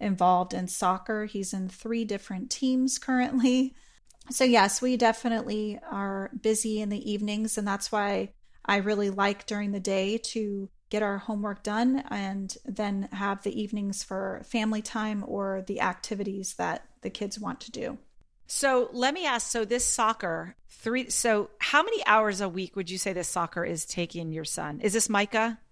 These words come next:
Speaker 1: Yes, this is Micah. That is his passion. He's eleven, and it's really becoming clear that that's his path.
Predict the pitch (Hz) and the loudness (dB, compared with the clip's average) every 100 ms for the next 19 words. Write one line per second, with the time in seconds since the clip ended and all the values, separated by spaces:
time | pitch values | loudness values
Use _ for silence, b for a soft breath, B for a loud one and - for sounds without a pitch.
0 | _ _ - - - 208 190 - 247 247 | _ _ -20 -14 -2 0 0 -2 -2 -2
1 | 247 226 202 196 220 214 220 _ _ - | -4 -2 -2 -4 -6 -6 -8 _ _ 2
2 | 220 214 226 - 240 - 233 185 - 214 | 4 6 2 2 0 2 0 0 -2 -2
3 | 285 294 214 208 208 196 196 214 214 190 | -2 -2 -2 -2 0 0 2 0 0 -2
4 | 190 185 - - 208 208 208 208 202 - | -4 -4 -8 -4 -2 0 0 0 -2 -4
5 | 190 - 220 214 208 233 214 214 233 185 | -4 -2 0 0 -2 0 0 0 -2 -2
6 | 190 185 - 220 - - 202 240 - | -2 -2 -4 -4 -4 -2 0 -2 -6